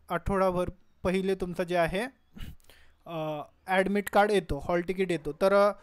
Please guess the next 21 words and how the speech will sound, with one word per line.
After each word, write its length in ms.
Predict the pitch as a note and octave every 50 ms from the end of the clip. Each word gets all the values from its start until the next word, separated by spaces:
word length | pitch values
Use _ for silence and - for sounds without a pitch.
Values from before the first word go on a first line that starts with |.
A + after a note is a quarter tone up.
| - _ _ _ _ _ _ _ _ _ _ -
ट्वेंटी 380 | A#3 A3+ A3+ A3+ G#3+ G#3 C4 A3+
सिक्स 540 | - - - - - - B3+ B3 - - - - - - - - - - _ _ _ _ _ _ _ _ _ _ _ _ - - -
सप्टेंबर 480 | - G#3 G3 - - F#3+ D#3+ D3+ C#3+ D3
म्हणजे 280 | D3 D#3+ F3 F#3 F#3+ F#3+
सव्वीस 500 | F#3 - - A3 A3 G#3 G3 G#3+ B3 -
सप्टेंबरला 680 | - - G#3+ G#3+ - - A3 G#3 G#3+ G#3+ G#3 G#3+ A3
तुमचा, 520 | G#3 G#3+ G#3 G#3 G3+ G3+ - G#3+ G#3+ G#3+ G#3+ G#3+ - _ _ _ _ _ _ -
अ, 400 | E3 E3+ E3+ E3 D#3+ D#3+ D#3 D#3 - - _ _ _ -
हॉल 300 | - - G3+ G3 G3+ G3+ G3
तिकीट 240 | A3+ G#3 G#3 A3+ G#3
येण्याची 460 | G#3 G3+ G3+ G3+ G3+ G3+ G3 - A3+
दाट 360 | A3 F#3 F3 E3 G3 G3 G#3 G3+ -
शक्यता 480 | - - G3+ F3+ - - F#3+ - F3+
आहे. 200 | E3+ D#3 D3+ D3+
जर 440 | C#3+ - _ _ - F3+ F3+ F#3+ F#3+ - - -
यामध्ये 460 | E3 F3 F3+ F#3 G3 G3 F#3+ F#3+ G3
नाही 160 | G3+ G#3+ G#3+
आला 220 | G3+ F3 D#3 D3
तर 300 | - - - F3+ F3+ F#3 F3+ - - - _ _ _ _ _ _ _ - - -
सव्वीस 420 | G#3+ G#3 G3+ G3 A3 A3+ - - - -
ते 240 | A#3 A3 A3+ B3